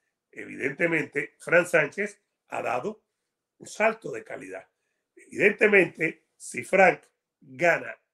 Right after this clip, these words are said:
este sábado con este rival alemán, Frank Sánchez va a ser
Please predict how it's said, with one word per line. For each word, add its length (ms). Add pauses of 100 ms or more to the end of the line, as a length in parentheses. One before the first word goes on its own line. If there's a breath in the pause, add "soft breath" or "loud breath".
este 360
sábado 680 (380)
con 180
este 220
rival 440 (320)
alemán, 540 (360)
Frank 220
Sánchez 580
va 60
a 60
ser 320